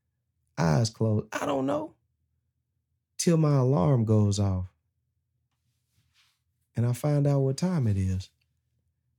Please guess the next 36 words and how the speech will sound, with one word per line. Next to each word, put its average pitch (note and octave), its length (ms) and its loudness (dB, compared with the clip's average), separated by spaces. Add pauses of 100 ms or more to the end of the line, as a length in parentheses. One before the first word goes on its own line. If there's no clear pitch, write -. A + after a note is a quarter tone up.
(220)
You F#3+ 220 4
will G3 400 4
not G#3+ 560 0 (280)
see G3 540 2
this E3+ 260 0
thing E3+ 340 2
the C#3+ 80 4
way D3+ 260 4
I'm C#3 180 2
seeing F3+ 500 0
it F#2+ 160 -2 (580)
if G#3 200 -2
you're B2+ 60 -2
still B2+ 320 0
asleep. G#3 460 -4 (220)
If A#3 180 -2
you're A#3 120 2
still C4+ 440 0
not B3 280 -6
even B3 220 -8
trying A3+ 440 -4
to G#3+ 80 -6
find G#3+ 380 -4
the G3 80 -2
truth, F#3+ 380 -2 (300)
you're D4 120 -2
gonna G#2 180 0
say, A2+ 240 0
"Man, D3 320 0
these F3 220 2
are F#2 60 0
just G#2+ 260 0
normal B2+ 380 2
things C#3 300 0
in C#3+ 100 0
life. G2 380 -2